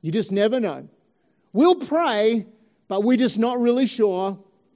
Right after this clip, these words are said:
We never know what God's gonna do." Uh, imagine if you said that about me. I, imagine if after this service we were having a cup of coffee and you told me, "Well, Pastor Andrew, you know,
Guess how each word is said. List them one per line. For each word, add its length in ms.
We 240
never 260
know 220
what 200
God's 300
gonna 220
do." 200
Uh, 320
imagine 400
if 100
you 80
said 240
that 180
about 280
me. 160
I, 240
imagine 360
if 140
after 380
this 180
service 420
we 100
were 100
having 240
a 80
cup 180
of 100
coffee 380
and 160
you 100
told 380
me, 160
"Well, 160
Pastor 400
Andrew, 240
you 100
know, 300